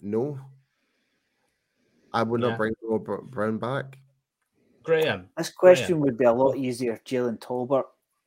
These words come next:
Speaker 3: would
Speaker 2: <laughs> Yeah.
Speaker 3: liven
Speaker 2: Sure.
Speaker 3: up a little bit, wouldn't it?
Speaker 2: And you gotta
Speaker 1: Mm.
Speaker 2: think that, uh, speaking with Big Game James before the show, and you gotta think,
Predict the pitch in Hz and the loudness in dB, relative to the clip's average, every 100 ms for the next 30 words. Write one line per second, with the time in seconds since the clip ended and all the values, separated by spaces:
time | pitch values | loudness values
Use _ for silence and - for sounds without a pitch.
0 | - 123 104 _ _ _ _ - 190 190 | -10 -10 -12 _ _ _ _ -4 0 0
1 | 143 185 196 156 135 _ - _ - 127 | 0 0 4 4 2 _ -20 _ -10 4
2 | 127 123 123 143 135 123 117 120 - - | 4 6 6 4 2 0 0 0 -2 -10
3 | _ _ - 135 143 - _ _ - _ | _ _ -6 -4 -4 -6 _ _ -20 _
4 | _ - 160 175 190 175 196 180 147 139 | _ 2 2 6 6 6 6 2 2 -2
5 | - 135 120 - - _ _ - 123 123 | 4 4 4 0 -12 _ _ -4 0 0
6 | 127 - 180 143 139 139 135 147 127 127 | -2 -6 -4 -4 -2 -4 -2 -2 0 -2
7 | 123 117 143 135 113 104 - - 131 120 | -2 -4 -4 -2 -4 -8 -14 -16 -18 -16
8 | 113 - 131 127 110 - 110 95 90 _ | -16 -6 -4 -4 -6 -8 -6 -8 -12 _
9 | _ _ _ 127 139 165 160 - 135 117 | _ _ _ -4 0 0 0 0 -2 -4
10 | - | -10